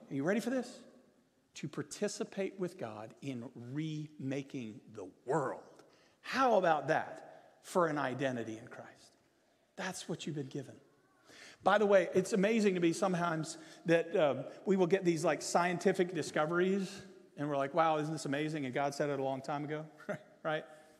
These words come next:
I, I'm not talking about the silly things that we'll, uh, argue about in the Bible scientifically. I'm talking about, like, insights into human nature and all that.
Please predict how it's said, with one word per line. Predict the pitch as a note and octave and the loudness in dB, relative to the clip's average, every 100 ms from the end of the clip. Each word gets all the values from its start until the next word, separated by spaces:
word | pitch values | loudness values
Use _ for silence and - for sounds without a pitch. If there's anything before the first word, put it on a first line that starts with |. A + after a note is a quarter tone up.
| - | -4
I, | E3 | -2
I'm | F3 | 0
not | E3+ | 0
talking | E3+ D#3 | 0 0
about | D3 C#3+ | 0 -4
the | C#3 B2+ | -4 -6
silly | - E3+ D3 | -4 -2 0
things | D3 C3 | -2 -4
that | C#3 | -6
we'll, | C#3 B2+ - - - _ _ - | -6 -8 -10 -20 -20 _ _ -12
uh, | F3 D3+ | -10 -2
argue | C#3+ C#3 C3+ | 0 0 -2
about | C3 C3 | 0 -2
in | C3 | -2
the | |
Bible | B2 B2 B2 B2 - - - | -4 -2 -4 -6 -10 -20 -20
scientifically. | - C#3 C3 C3+ - - | -6 -4 -2 -4 -6 -6
I'm | C#3 | -2
talking | D#3+ D3+ | -2 -2
about, | C#3 C3+ | 0 0
like, | C#3+ B2+ - - - - | 0 -2 -4 -16 -20 -4
insights | F3 F#3 - F#3+ D#3+ | 0 0 2 0 0
into | E3+ C#3+ | -2 -2
human | D#3+ D3 C3 | -2 -2 -2
nature | C3 B2+ - A#2 | -2 -4 -6 -6
and | A#2 | -4
all | B2+ | -4
that. | A#2 A2+ B2+ - | -4 -6 -8 -16